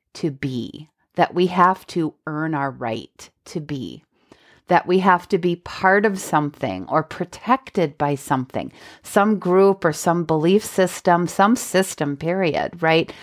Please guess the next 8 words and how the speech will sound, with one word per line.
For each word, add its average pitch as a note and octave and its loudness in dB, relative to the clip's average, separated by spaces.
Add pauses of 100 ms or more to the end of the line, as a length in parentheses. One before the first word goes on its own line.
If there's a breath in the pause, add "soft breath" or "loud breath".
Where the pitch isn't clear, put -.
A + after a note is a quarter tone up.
(120)
Some F#3+ 0
partnership F3 0 (220 loud breath)
<clears throat> - -20
in A3 0
order F#3+ 2
to F#3 2 (140)
be F#3+ 2 (760)
right - -2